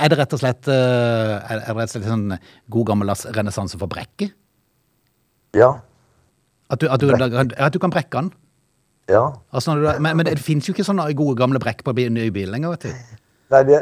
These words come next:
Speaker 2: de har ikke det. Det er bare sånne knapper.
Speaker 1: Ja, det er det. Og jeg har aldri tør-, har du tørt noen gang å trykke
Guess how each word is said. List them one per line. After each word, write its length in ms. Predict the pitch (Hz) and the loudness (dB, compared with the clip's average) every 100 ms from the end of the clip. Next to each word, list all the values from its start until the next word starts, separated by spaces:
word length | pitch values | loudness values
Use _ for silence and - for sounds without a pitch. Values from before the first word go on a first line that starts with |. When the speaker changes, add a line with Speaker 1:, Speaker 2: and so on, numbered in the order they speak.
| 127 | 4
Speaker 2:
de 80 | 139 | 4
har 160 | 151 127 | 4 4
ikke 100 | 120 | 4
det. 120 | 156 139 117 | 4 4 2
Det 100 | 127 | 2
er 20 | 123 | 6
bare 160 | 123 | 4
sånne 140 | 123 123 | 2 -2
knapper. 460 | 117 135 - 110 123 | 2 0 2 -2 2
Speaker 1:
Ja, 80 | 143 180 | 4 4
det 60 | 247 | 6
er 60 | |
det. 60 | 226 113 | 4 4
Og 60 | 131 | 4
jeg 140 | 160 156 | 2 4
har 140 | 180 | 2
aldri 160 | 180 185 | 2 0
tør-, 220 | - 180 | -4 -2
har 80 | 147 | -2
du 60 | 156 | -2
tørt 380 | - 151 - 151 | -2 -6 -2 0
noen 140 | 127 | 0
gang 80 | 123 | 0
å 60 | 123 | -2
trykke 220 | 131 120 | -6 -6